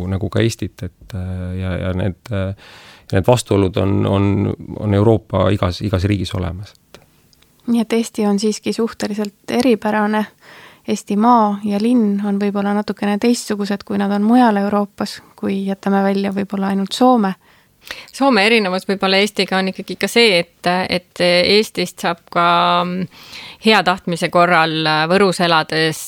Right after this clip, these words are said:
Speaker 3: äh, Tallinnas tööl käia. Soomes ikkagi ükskõik kui hea tahtmine sul on, et, et sa nendest maapiirkondadest ei, ei jõua ikkagi pealinna ja seetõttu on seal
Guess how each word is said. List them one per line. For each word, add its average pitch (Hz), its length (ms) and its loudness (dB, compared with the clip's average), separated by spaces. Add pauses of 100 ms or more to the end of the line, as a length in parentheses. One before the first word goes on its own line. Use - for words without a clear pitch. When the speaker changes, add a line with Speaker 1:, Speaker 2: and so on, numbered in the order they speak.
(140)
Speaker 3:
äh, 156 600 -2
Tallinnas 160 400 -2
tööl 202 280 2
käia. 156 360 -2 (680)
Soomes 208 640 2
ikkagi 170 460 -2
ükskõik 180 260 -4
kui 180 160 -2
hea 190 160 4
tahtmine 170 420 -2
sul 175 220 0
on, 190 140 0 (100)
et, - 320 -6
et - 400 -4
sa 160 340 0
nendest 160 380 -4
maapiirkondadest 175 1040 0
ei, 156 320 0
ei 170 220 0
jõua 180 320 4
ikkagi 165 260 -8
pealinna 165 640 0 (480)
ja 170 140 -2
seetõttu 170 580 0
on 165 240 0
seal 160 380 -2